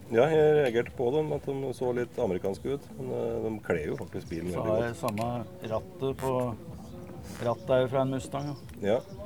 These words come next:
Speaker 2: Den har jo tuta på, på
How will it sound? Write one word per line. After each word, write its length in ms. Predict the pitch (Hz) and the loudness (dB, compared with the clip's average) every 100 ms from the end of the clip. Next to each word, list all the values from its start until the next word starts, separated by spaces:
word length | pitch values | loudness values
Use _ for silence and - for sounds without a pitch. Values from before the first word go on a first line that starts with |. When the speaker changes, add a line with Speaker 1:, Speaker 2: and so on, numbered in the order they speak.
| - - - | -14 -12 -4
Speaker 2:
Den 460 | 127 131 127 127 117 - - | 0 2 2 0 -2 -6 0
har 160 | 123 | 2
jo 80 | 127 | 2
tuta 460 | - 135 107 - 110 | -2 -6 -6 -4 -4
på, 260 | 120 123 123 - - - - - - - - - - - | 0 0 0 -4 -14 -14 -14 -14 -16 -16 -14 -16 -18 -10
på 140 | 123 | -4